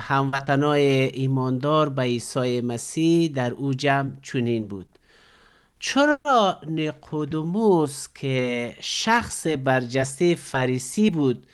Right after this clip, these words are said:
و یکی از اعضای مجلس سنهدرین، یعنی یکی از حاکمای یهود بود،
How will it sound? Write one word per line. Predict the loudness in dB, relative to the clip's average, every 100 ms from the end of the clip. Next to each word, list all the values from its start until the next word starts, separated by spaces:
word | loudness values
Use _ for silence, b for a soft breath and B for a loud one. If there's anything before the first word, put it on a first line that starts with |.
| b b b b
و | -4 0
یکی | 0 0 0
از | 2
اعضای | 2 2 2 0 2 0
مجلس | 0 -2 -2 -2 -2 -4
سنهدرین، | -8 -4 -2 -2 -4 -4 -2 2 4 4 2 0
یعنی | 2 2 2
یکی | 2 2 0 0
از | -2 -2
حاکمای | -4 -4 -2 -4 0 4 6
یهود | 4 2 0 -4
بود، | 0 0 -2